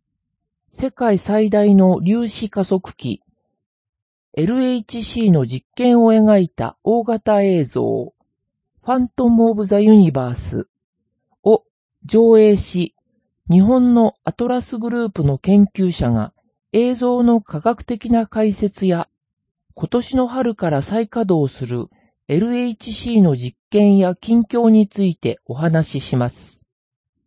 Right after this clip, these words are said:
高校生以上に向けた内容です。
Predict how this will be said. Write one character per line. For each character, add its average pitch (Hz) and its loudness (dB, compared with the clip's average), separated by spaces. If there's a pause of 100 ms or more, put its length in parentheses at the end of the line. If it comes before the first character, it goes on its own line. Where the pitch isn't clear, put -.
(640)
高 247 -6
校 254 -2
生 247 -4
以 247 -8
上 196 2
に 147 2
向 131 -2
け 156 -6
た 151 -4
内 143 -2
容 135 -2
で 123 -4
す。 - -20